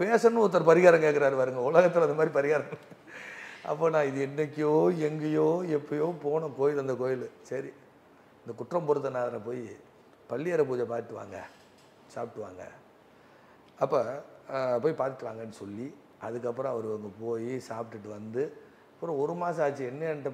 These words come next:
பேசல, என்ன என்கிட்ட பேசலன்னாரு." சரி, "சார் பேசுவார் சார்னு." "சார், நான் resign பண்ண போறேன்னு சொல்ல போறேன்." அப்படின்னாரு. "சார், சொல்லாதீங்க சார்." "இல்ல, நான் போங்க, நான் resign பண்ண போறேன்னு" phone வச்சுட்டாரு. போய் அவர்கிட்ட விறுவிறுன்னு போயிருக்கிறாரு. போனோடனே காலையில் உள்ள நுழைஞ்ச உடனே,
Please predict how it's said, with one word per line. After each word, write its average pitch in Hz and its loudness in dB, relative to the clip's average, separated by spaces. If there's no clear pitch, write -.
பேசல, 127 -2
என்ன 120 -4
என்கிட்ட 143 -2
பேசலன்னாரு." 113 -4
சரி, 127 -8
"சார் 117 -10
பேசுவார் 156 0
சார்னு." 107 -8
"சார், 117 -10
நான் 104 -14
resign 165 -10
பண்ண 139 -6
போறேன்னு 127 -10
சொல்ல 120 -4
போறேன்." 113 -6
அப்படின்னாரு. 101 -16
"சார், - -2
சொல்லாதீங்க 151 0
சார்." 113 -8
"இல்ல, 165 -6
நான் 123 -2
போங்க, 147 -4
நான் 113 -8
resign 143 -6
பண்ண 127 -6
போறேன்னு" 120 -10
phone 131 -14
வச்சுட்டாரு. 98 -16
போய் 151 2
அவர்கிட்ட 123 -4
விறுவிறுன்னு 139 -4
போயிருக்கிறாரு. 113 -8
போனோடனே 117 -12
காலையில் 143 -4
உள்ள 143 0
நுழைஞ்ச 131 -4
உடனே, 123 -10